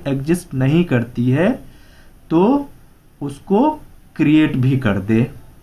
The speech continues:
तो आइए इसको करके देखते हैं।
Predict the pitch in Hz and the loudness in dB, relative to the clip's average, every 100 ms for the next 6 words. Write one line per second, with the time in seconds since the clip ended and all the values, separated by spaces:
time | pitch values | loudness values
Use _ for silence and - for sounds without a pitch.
0 | - - - - - - 139 147 170 175 | -20 -20 -20 -20 -18 -8 -4 0 2 0
1 | - 233 - 135 123 113 101 95 - 107 | 0 -4 0 -2 0 0 -2 -4 -6 -4
2 | 117 127 - | -4 -6 -10